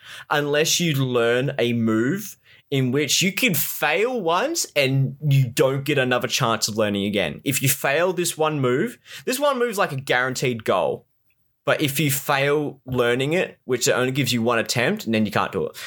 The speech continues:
So, Final Fantasy ten is a game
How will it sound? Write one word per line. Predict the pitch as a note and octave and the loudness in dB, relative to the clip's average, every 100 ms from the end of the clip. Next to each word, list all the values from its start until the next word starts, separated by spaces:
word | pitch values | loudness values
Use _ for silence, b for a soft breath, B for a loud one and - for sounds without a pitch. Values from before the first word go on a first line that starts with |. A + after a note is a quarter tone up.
| - | -2
So, | A#2+ A#2 - _ _ _ _ _ _ _ - - | 2 2 0 _ _ _ _ _ _ _ -20 -6
Final | E3+ E3+ E3+ | 0 0 2
Fantasy | D#3+ D#3+ D3+ | 0 0 -2
ten | D3+ B2+ B2 - | 0 0 0 -2
is | B2 A#2+ | -2 0
a | |
game | A#2+ A2 A2 A2 A2 | 0 2 2 0 -4